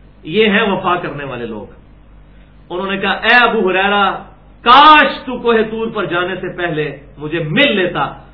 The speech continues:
تو میں ایک حدیث تجھے، تجھے ایسی سناتا کہ تو کبھی بھی کوہ طور پر نہ جاتا، کہ میں نے اپنے محبوب صلی اللہ علیہ وسلم سے سنا کہ تین مساجد کے علاوہ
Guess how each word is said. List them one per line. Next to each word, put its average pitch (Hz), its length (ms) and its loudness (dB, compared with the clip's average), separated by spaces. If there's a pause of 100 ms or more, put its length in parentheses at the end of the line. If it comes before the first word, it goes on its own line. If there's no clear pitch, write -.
(140)
تو 160 100 -8
میں 170 120 -4
ایک 269 440 4
حدیث 226 380 -2
تجھے، 185 380 -10 (160)
تجھے 175 180 -2
ایسی 220 480 -2
سناتا 170 420 -4 (640)
کہ 151 80 -10
تو 165 200 -8
کبھی 180 340 -8
بھی 185 100 -10
کوہ 165 180 -6
طور 147 320 -6
پر 139 160 -14
نہ 131 120 -14
جاتا، 104 340 -16 (760)
کہ 180 100 -4
میں 254 240 4
نے 339 80 6
اپنے 285 300 2
محبوب 269 320 0
صلی 220 140 -2
اللہ 202 160 -4
علیہ 196 200 -2
وسلم 175 280 -10
سے 170 80 -10
سنا 156 340 -8 (680)
کہ 190 100 -2
تین 277 540 2
مساجد 185 560 -2
کے 180 140 -4
علاوہ 160 420 -4